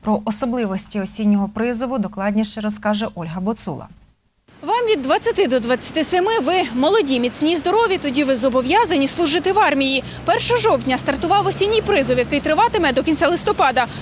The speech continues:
Speaker 2: Хлопці з вищою освітою в армії служитимуть рік, решта — півтора. Обдурити медкомісію і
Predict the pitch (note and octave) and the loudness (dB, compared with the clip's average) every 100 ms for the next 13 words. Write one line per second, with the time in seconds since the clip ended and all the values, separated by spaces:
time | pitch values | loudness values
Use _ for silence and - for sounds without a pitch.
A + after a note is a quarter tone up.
0 | - - A#4+ - D4+ C4+ D4 D4+ D4 D4+ | -6 0 2 2 0 0 0 2 2 2
1 | A4 A4+ F#4+ C#4 F4 A#4 A4 C4+ A#3 - | 0 2 2 2 2 0 0 0 -2 0
2 | D#4+ F4 E4+ F4 - - C4 C#4+ G#4+ G4+ | 0 0 0 0 -4 -8 0 0 2 0
3 | E4 D4 C4 D4 C#4+ C#4+ - - G4 G#4 | 0 0 2 2 2 0 -2 -4 0 2
4 | F4+ - C#4 C#4 F4+ F4 A#4 - D#4 C#4+ | 2 2 0 0 0 2 2 2 0 0
5 | D#4 F4+ | 0 0